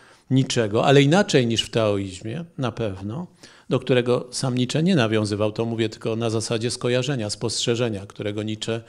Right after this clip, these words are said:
nie dokonywał. Ale to, co na pewno różniło Nietzschego od tego taoistycznego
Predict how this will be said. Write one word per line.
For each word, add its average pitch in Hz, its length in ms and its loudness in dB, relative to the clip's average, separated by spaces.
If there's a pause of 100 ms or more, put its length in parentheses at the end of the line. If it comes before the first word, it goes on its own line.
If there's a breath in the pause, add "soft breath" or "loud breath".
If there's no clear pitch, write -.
(240 loud breath)
nie 131 100 0
dokonywał. 98 580 -6 (540 loud breath)
Ale 127 240 4
to, 147 140 2
co 151 140 0
na 131 140 4
pewno 165 360 4
różniło 113 540 0
Nietzschego 123 600 2
od 113 320 -4 (560 loud breath)
tego 113 600 0
taoistycznego 131 1080 2